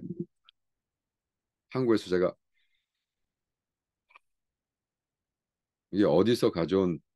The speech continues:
소프냐 하면 조선 호텔.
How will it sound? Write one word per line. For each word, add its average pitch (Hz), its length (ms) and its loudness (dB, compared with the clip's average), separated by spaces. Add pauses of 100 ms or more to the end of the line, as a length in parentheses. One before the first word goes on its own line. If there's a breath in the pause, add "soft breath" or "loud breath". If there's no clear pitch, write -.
소프냐 101 500 -4
하면 107 320 -6 (600)
조선 127 400 -2
호텔. - 340 -8